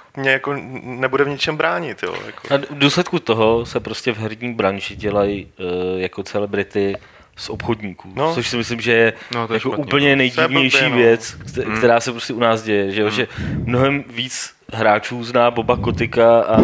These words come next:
Speaker 2: nebo Ricky Tiela, než prostě lidi, kteří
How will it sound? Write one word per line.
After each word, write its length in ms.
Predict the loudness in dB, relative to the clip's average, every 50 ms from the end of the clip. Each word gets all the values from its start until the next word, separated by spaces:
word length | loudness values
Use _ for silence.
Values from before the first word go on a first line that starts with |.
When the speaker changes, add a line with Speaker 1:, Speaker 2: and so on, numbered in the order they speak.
| 6 6 4
Speaker 2:
nebo 300 | 2 -2 0 2 2 2
Ricky 200 | 2 0 -2 -4
Tiela, 420 | -2 2 4 4 6 6 4 4 2 -4 -12 -14 -12 -12 -4
než 280 | 0 2 2 2 2 0
prostě 560 | -2 -6 -8 -8 -2 2 4 4 4 4 2 -2 -6
lidi, 300 | -4 -4 -4 -4 -6 -8
kteří 540 | -4 -4 -4 -4 -4 -6 -8 -10 -10 -6